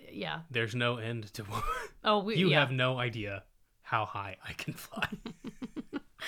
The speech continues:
Speaker 1: Um, so definitely, we didn't mention this earlier, but we also have welcome to Disneyville dot com.
Speaker 2: Mm-hmm.
Speaker 1: And there you will see show notes from the show. So if you wanna go back to a different show, I mean, I know we're still early on,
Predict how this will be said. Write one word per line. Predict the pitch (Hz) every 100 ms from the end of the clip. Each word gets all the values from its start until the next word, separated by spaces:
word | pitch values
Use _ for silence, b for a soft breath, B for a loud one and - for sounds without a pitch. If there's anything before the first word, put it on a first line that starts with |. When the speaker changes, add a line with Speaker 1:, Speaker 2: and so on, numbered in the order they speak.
| B B B B
Speaker 1:
Um, | 233 214 202 196 - -
so | - 262 226 220 220 -
definitely, | 214 262 330 392 262 226 208
we | 202
didn't | 220 294
mention | 247 226 214
this | 180
earlier, | - 233 226 175 165 165 B -
but | 208
we | 208
also | - 220 285
have | 202 190 175 170 170 190 _ - - _ -
welcome | 190 190 214 185
to | 170
Disneyville | 185 185 180 151
dot | 180 -
com. | - 151 170 131
Speaker 2:
Mm-hmm. | 107 165 B B -
Speaker 1:
And | 202 214
there | 254 254 202 202
you | 185
will | 208
see | 214 202 185 185 190
show | - 254 226
notes | 185 - -
from | 208 190
the |
show. | 175 175 165 185
So | 190
if | 165
you | 185
wanna | 175 165
go | 160 165
back | 202 196 -
to |
a | 175
different | 170 180
show, | -
I | 156
mean, | 160 156
I |
know | 165 165
we're | 165
still | - -
early | 170 170
on, | 170 165